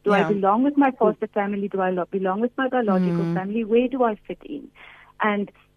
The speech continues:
Speaker 1: that is why non-disclosed adoptions is a good option when there's no, um, relationship already between the
Speaker 2: Okay.
Speaker 1: biological parents and the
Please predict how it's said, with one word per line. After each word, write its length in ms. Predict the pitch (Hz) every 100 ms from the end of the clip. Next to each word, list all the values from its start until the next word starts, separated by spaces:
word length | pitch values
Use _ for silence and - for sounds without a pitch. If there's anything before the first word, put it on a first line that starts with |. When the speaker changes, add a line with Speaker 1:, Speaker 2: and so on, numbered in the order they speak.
| _ -
Speaker 1:
that 200 | 214 262
is 140 | 285
why 220 | 208 202 196
non-disclosed 840 | 190 202 247 262 - 196 185 175
adoptions 560 | 185 175 175 - 180 175 -
is 220 | 233 254 254
a 40 |
good 240 | 240 190 -
option 520 | 175 - - 190 170
when 300 | 190 202 202
there's 180 | 190 185 -
no, 540 | 180 185 190 190 185 - - _ -
um, 420 | 180 180 175 170 - 180
relationship 720 | 208 180 185 196 202 - 196
already 640 | 190 175 175 170 - 254
between 400 | - - 190 165 185
the 60 | 185
Speaker 2:
Okay. 40 |
Speaker 1:
biological 520 | 180 170 170 185 180
parents 440 | - 175 180 180 -
and 140 |
the 100 | 175